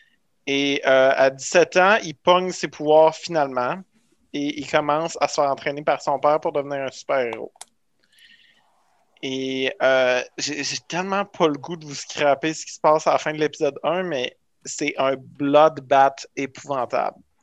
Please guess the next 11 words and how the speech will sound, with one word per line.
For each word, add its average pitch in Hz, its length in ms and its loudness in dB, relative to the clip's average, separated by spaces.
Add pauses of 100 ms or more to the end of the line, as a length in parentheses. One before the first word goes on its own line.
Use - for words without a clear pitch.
(440)
Je 135 120 -6
vais 131 60 -4
vous - 100 -18
dire 156 240 0
ça 170 160 2
de 151 60 -4
même, 185 340 -2
là, 185 400 0 (140)
genre 135 300 2
Mortal 156 480 2
Kombat 143 460 4